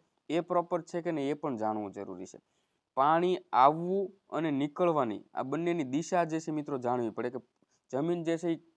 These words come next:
કયા ઢોળાવમાં છે, આ ઢોળાવમાં છે અથવા તો આ ઢોળાવમાં છે અથવા તો સીધી સપાટ છે, બરોબર? આમાં પાણી ક્યાંથી આવે છે અને પાણીનો નિકાલ ક્યાંથી થાય છે આ જમીનની અંદર, આ બધી વસ્તુ મિત્રો આપણે એનાલિસિસ કરવી પડે છે. તળાવ,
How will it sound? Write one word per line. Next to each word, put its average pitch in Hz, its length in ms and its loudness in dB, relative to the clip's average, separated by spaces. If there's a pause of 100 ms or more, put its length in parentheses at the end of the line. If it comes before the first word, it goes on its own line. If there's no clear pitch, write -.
(180)
કયા 160 180 6
ઢોળાવમાં 107 520 0
છે, 98 180 -16 (320)
આ 135 140 4
ઢોળાવમાં 151 480 0
છે 151 220 -8 (320)
અથવા 143 240 -8
તો 139 80 -4
આ 127 180 4
ઢોળાવમાં 143 460 2
છે 143 160 -8
અથવા 143 260 -4
તો 143 100 -6
સીધી 139 360 -6
સપાટ 139 360 0 (140)
છે, 143 120 -4 (340)
બરોબર? 151 240 -2 (220)
આમાં 160 300 0
પાણી 160 320 4
ક્યાંથી 170 420 -4
આવે 160 380 6
છે 180 180 -4
અને 175 120 -2
પાણીનો 147 380 0
નિકાલ 147 400 2
ક્યાંથી 160 340 -4
થાય 120 200 -4
છે 120 120 -6
આ 113 80 -2
જમીનની 110 380 -8
અંદર, 127 180 -10 (420)
આ - 40 -8
બધી 143 400 -2
વસ્તુ 147 360 -4
મિત્રો 131 300 -4
આપણે 120 280 0
એનાલિસિસ 113 500 -4
કરવી 110 400 -6 (440)
પડે 110 320 -6 (320)
છે. 101 300 -12 (440)
તળાવ, 190 480 10